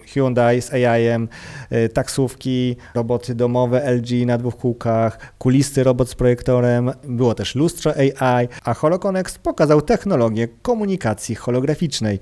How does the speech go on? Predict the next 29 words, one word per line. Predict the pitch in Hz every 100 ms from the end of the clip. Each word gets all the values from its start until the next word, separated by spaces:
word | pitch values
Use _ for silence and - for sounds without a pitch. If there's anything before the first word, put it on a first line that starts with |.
| - 143
Microsoft | 139 139 185 196 - -
napchał | 156 - 180 165
Azure, | 135 131 151 151
y, | 143 127 123 120
informacjami | 139 - 117 113 139 151
na | 127
temat | 127 117
baterii, | 110 107 104 123
zapuścił | 120 120 113 - 233 - 190
render, | 151 127 123 120
że | 113
tak | 113
powiem, | 127 113 143 147 - - 139 -
no | 135 269
i | 294
wyskoczyło | 214 208 - 202 - 151 160
mu, | 135 139 139 - -
y, | 123 113 113
materiał | 110 110 135 131 -
elektrolitowy, | 127 123 - 123 117 117 123 208
który | - - 143 143
zużywa | 131 135 135
około | 127 120
siedemdziesiąt | - 143 214 - _
procent | - 135 - 139
mniej | 107 110 131 151
litu | 113 185 196
niż | 180 156 175 -
istniejące | 156 - 139 131